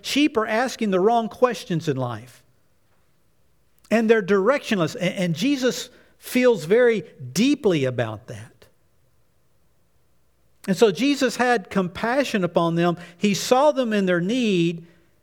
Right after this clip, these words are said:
and he preaches to them first. He teaches them.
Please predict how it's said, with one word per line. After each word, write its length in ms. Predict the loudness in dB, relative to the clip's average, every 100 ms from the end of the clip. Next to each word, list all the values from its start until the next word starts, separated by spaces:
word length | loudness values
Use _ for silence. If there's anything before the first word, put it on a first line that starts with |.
| _ -4
and 220 | -2 0
he 140 | 0
preaches 680 | -4 -6 -6 -4 -6 -6 -8
to 220 | -10 -6 -4
them 380 | -2 -4 -8 -12 _
first. 460 | -6 -4 -2 -4 -8
He 100 | -8 -12
teaches 480 | -8 -8 -8 -10 -4
them. 160 | -6